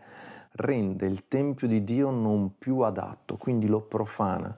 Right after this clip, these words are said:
Dio guasterà lui. Però notate cosa dice: "Poiché il tempio di Dio è santo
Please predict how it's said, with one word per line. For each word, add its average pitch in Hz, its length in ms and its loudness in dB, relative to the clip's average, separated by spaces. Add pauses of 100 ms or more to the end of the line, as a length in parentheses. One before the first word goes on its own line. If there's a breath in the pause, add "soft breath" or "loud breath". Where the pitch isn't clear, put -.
(1120 loud breath)
Dio 120 400 0
guasterà 101 500 0
lui. 95 260 0
Però 135 200 0
notate 131 400 0
cosa 98 180 0
dice: 95 480 0 (760 loud breath)
"Poiché 123 320 0
il 98 180 0
tempio 117 340 0
di 127 140 2
Dio 107 240 2
è 92 60 2
santo 98 760 -4